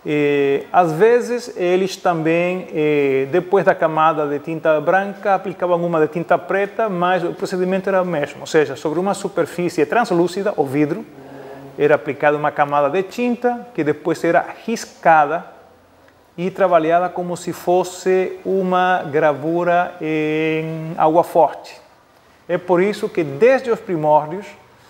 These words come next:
a, o cliché vert está emparentado tanto com a fotografia quanto com a gravura em metal. Então,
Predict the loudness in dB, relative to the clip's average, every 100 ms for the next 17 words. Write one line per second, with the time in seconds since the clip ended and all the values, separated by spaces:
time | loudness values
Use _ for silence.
0 | -20 -20 -8 2 6 6 6 4 4 0
1 | -2 -6 0 0 4 2 2 -6 -18 -20
2 | _ -20 -8 -2 -2 2 2 2 -2 0
3 | 2 2 -4 0 4 4 2 -10 -20 -20
4 | _ _ 2 4 4 0 -10 -8 -2 0
5 | 2 0 -2 -4 -6 -10 -20 _ _ _
6 | _ _ _ -20 -20 _ 4 4 4 -6
7 | -16 -18 _ _ 2 4 2 0 -12 -8
8 | -2 2 2 2 -2 -2 0 0 0 -10
9 | -20 _ _ _ _ _ _ _ _ -10
10 | 2 4 4 2